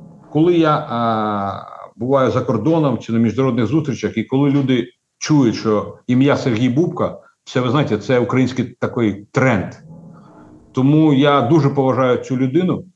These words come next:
я дуже ставлюсь до цієї людини з повагою і вважаю, що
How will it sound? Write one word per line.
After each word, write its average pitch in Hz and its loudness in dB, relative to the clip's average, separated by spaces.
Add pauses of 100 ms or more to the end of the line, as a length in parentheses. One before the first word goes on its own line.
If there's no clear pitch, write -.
(320)
я 120 2
дуже 117 0
ставлюсь 110 0
до 113 -4
цієї 113 -2
людини 107 0
з - -12
повагою 131 2 (160)
і 107 0
вважаю, 120 0
що 110 -2